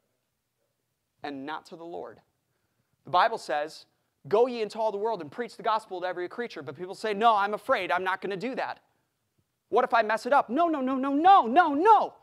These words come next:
God's word tells you to do it, so if you do it, you will be successful. Anybody who says, "Lord, use me as a soul winner," he'll, he'll, he'll do it.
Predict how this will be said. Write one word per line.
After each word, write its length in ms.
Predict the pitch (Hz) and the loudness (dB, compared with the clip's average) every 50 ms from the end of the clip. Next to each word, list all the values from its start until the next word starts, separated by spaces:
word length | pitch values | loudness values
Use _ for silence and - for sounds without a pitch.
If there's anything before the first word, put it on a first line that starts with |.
| _ _ _ _ _ - | _ _ _ _ _ 2
God's 280 | 220 247 285 320 247 254 | 6 6 6 6 4 2
word 240 | 277 320 330 269 | 0 0 0 0
tells 400 | - - - 311 339 381 370 269 | -4 0 2 2 2 2 0 -2
you 80 | 277 285 | -4 -10
to 80 | 247 220 | -10 -6
do 220 | 202 320 370 381 | -4 -4 0 0
it, 140 | - 403 - | -2 -2 -2
so 160 | - 294 294 | -6 -6 -6
if 160 | 285 277 - | -6 -6 -6
you 80 | 285 285 | -8 -6
do 200 | - 339 381 392 | -4 -2 -2 -2
it, 100 | 311 - | -4 -4
you 180 | 202 233 320 370 | -4 -4 -4 -4
will 640 | 359 240 190 165 180 311 370 427 440 339 220 - _ | -4 -6 -8 -6 -6 -2 0 0 0 0 -2 -8 _
be 200 | - 320 339 349 | -4 -4 -2 -2
successful. 920 | 254 - - 320 320 - - - 349 415 440 - - - 214 - 220 147 - _ _ _ _ _ _ _ _ _ _ _ _ _ _ _ _ _ _ _ _ _ _ _ _ _ _ _ _ _ _ _ _ _ _ _ _ _ _ _ - | -6 -6 -8 -10 -10 -10 -10 -6 -6 -6 -6 -6 -8 -4 -4 -4 -4 -4 -8 _ _ _ _ _ _ _ _ _ _ _ _ _ _ _ _ _ _ _ _ _ _ _ _ _ _ _ _ _ _ _ _ _ _ _ _ _ _ _ -4
Anybody 500 | - 339 370 415 392 277 294 277 254 240 | -2 0 2 2 2 4 4 2 2 0
who 100 | 226 247 | -4 -6
says, 240 | 233 - 247 220 190 | -4 -4 -6 -4 -2
"Lord, 280 | 262 330 339 285 214 220 | -2 -2 -2 0 0 0
use 200 | 381 415 311 294 | 0 0 0 -4
me 100 | 294 262 | -6 -6
as 120 | 240 220 | -6 -8
a 40 | 226 | -8
soul 240 | - 302 330 381 349 | -2 0 0 0 0
winner," 220 | 294 202 170 151 | 0 -2 -4 -4
he'll, 300 | 156 185 247 349 359 - _ _ | 0 2 2 2 2 0 _ _
he'll, 260 | - 453 508 440 415 - | -8 -8 -8 -8 -8 -10
he'll 200 | - 440 427 392 | -4 -4 -4 0
do 160 | - 554 587 571 | 2 4 4 4
it. 160 | - - - | 4 2 -12